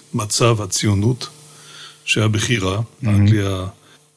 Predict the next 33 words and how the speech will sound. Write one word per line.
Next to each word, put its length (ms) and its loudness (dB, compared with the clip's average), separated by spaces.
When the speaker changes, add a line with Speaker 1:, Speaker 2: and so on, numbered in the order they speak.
Speaker 1:
עשתה 240 -2
כל 200 0
מה 120 2
שיכלה 460 -2
כדי 220 -2
לחסל 480 0
את 100 0
הציונות, 560 -2
כדי 200 2
לחסל 460 0
את 100 -2
האפשרות 400 0
שתקום 420 2
מדינה 360 0
יהודית, 500 -2
והרבה 580 0
בעקבות 760 0
המחקר 420 0
שהוא 300 0
ערך 300 0
במשך 380 -2
שלוש 340 0
שנים 420 2
על 200 -4
אבות 400 0
הציונות, 760 -10
Speaker 2:
מהמם. 200 2
Speaker 1:
על 80 2
דרך 280 2
פעולתם, 640 0
בייחוד 280 -4
על 120 2
הרצל, 360 0